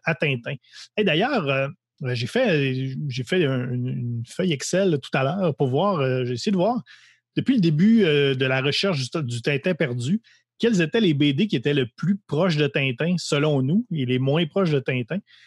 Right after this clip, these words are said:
Et ça donne, euh, Spirou, La Vallée des Bannis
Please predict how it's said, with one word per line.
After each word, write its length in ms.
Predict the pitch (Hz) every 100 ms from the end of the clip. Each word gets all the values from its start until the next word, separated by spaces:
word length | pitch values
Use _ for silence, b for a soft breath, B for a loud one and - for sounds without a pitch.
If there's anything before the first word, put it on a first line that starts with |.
| b -
Et 40 |
ça 180 | 123 139
donne, 360 | 131 185 208 151
euh, 140 | 139
Spirou, 680 | - - 170 190 156 233 247 _ _ _ _ 127
La 140 | 135
Vallée 240 | 151 180
des 100 | 233
Bannis 560 | 165 143 147 190 190